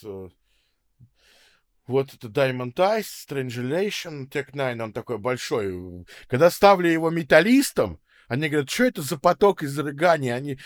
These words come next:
как они вот такой, м, так много текста могут в одну секунду?» А когда ставлю металлист, а, когда ставлю рэкер-, рэпера Мишугу,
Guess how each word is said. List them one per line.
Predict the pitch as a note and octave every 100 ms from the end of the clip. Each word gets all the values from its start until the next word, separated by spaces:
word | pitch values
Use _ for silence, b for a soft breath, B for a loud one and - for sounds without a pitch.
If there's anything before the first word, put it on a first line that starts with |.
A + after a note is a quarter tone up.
| B -
как | F#3 F#3+
они | F3
вот | D#3 C3+
такой, | D3+ F3
м, | C3 G#2+ B2 B2 B2 A#2+
так | D#3 D3+
много | D3 D#3+ D3 C3
текста | - F3+ - - B2+
могут | C3+ A#2+ A2+ -
в |
одну | A#2 A2+ B2
секунду?» | - G#2+ A#2+ G2+ E2+ E2+ _ B B B B
А | G2+
когда | A#2+ C#3+ E3+
ставлю | - F#3+ F3+ E3+ D#3+ D#3
металлист, | D#3+ C#3 D#3+ E3+ D3 E3
а, | C#3 B2+
когда | D3+ D3+
ставлю | - E3+ D3+
рэкер-, | D3 D#3 D#3+ D3
рэпера | C#3+ E3 C#3+ C#3+ C3+
Мишугу, | C3+ C#3 - F#3+ G#3 D#3+ B2+